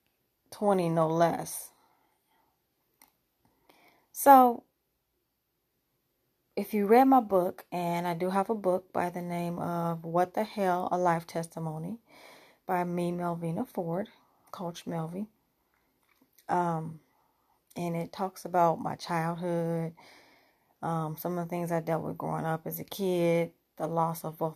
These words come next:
my parents at different age, different ti-, uh, ages, at different times in my life, um, you know, the different traumas that I endured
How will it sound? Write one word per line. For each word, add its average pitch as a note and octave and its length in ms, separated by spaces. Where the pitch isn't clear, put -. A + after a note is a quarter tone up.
my D3+ 140
parents F3 580
at D#3+ 100
different E3 360
age, F#3 280
different E3 380
ti-, - 80
uh, D#3+ 140
ages, F3+ 500
at E3+ 140
different E3+ 380
times F#3 380
in F3+ 80
my F3+ 140
life, F3+ 640
um, D#3+ 560
you F#3 60
know, F3 180
the D#3+ 80
different E3 340
traumas E3 420
that D#3 100
I D#3 160
endured D#3 480